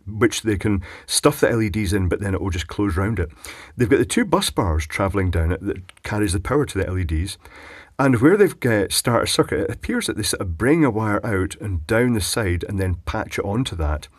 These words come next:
But then they extrude, once they've tucked all those L E Ds in, tested it, they then extrude this outer layer of plastic onto it. There are videos on the internet showing all this happening. It's quite interesting.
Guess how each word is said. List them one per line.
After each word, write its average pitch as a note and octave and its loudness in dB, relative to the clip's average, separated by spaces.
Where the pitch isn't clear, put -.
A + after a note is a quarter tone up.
But A2 4
then C#3+ 4
they E3 6
extrude, - 0
once C#3+ 2
they've A2+ 2
tucked - -4
all A2 2
those G#2+ 2
L G#2 0
E G#2 -2
Ds G2+ -2
in, G2 0
tested C#3 -4
it, F2 -2
they G#2+ -4
then G2+ -2
extrude - -4
this G2 -2
outer G#2+ -4
layer F#2 0
of E2+ -4
plastic F#2+ -8
onto C#3+ -4
it. D#2+ -8
There F#2+ 0
are A#2 0
videos A2 4
on F#2 2
the F2+ 2
internet F#2 -4
showing C#3 -4
all F2 -2
this E2+ -2
happening. G#2 -4
It's - -4
quite G#2+ -4
interesting. A2 0